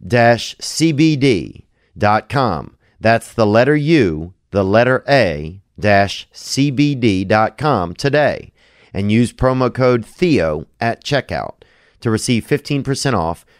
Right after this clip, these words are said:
for this past weekend listeners and see why thousands are switching from prescriptions to a more natural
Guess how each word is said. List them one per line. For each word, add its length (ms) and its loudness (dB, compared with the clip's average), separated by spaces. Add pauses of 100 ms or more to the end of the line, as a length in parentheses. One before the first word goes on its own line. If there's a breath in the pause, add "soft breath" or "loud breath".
for 220 -2
this 240 0
past 380 0
weekend 320 0
listeners 580 -4 (380 soft breath)
and 180 -4
see 180 -2
why 240 0
thousands 720 -2
are 80 -2
switching 500 -4
from 220 -6
prescriptions 720 -6
to 160 0
a 40 0
more 280 0
natural 760 -2